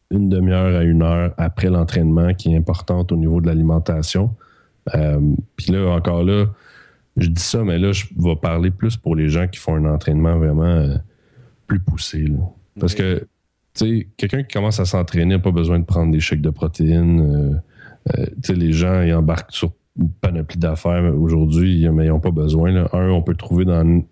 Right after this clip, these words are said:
Speaker 1: l'alimentation, euh, dans tout ce qu'on peut trouver à l'épicerie, on peut trouver ce qu'on a besoin. Puis d'être rendu à prendre des protéines, euh, en surplus,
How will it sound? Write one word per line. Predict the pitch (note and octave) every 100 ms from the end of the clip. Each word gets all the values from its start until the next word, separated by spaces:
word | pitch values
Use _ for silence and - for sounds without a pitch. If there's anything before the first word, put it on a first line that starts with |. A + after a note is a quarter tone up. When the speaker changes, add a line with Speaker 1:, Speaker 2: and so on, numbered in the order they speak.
| D2
Speaker 1:
l'alimentation, | F2+ F#2 F#2+ F2+ F#2 E2+ D#2+ G2 F#2+ F2+ - _ _ _ -
euh, | D#2+ D2+ D2+ D2+
dans | D#2+ D#2+
tout | -
ce | G2+
qu'on | F2+
peut | E2+
trouver | E2 E2 F2 F2+
à | E2+ D#2+
l'épicerie, | E2 - - - F2
on | F2+
peut | E2
trouver | E2 E2 D#2+ E2+
ce |
qu'on | - E2+
a | D#2+
besoin. | D#2+ D#2 D#2+ G#2+ A2+ - - _ -
Puis | F2 E2 E2 - _ _
d'être | F#2+ F2+ F#2+
rendu | F#2 F2+ G2+ G#2 F2
à | E2+
prendre | F2+ F#2+
des | F#2 E2+
protéines, | F2+ F2+ E2+ F2+ G2 G2+ F2+
euh, | D#2+ D2+
en | E2
surplus, | - F2 - F#2 G2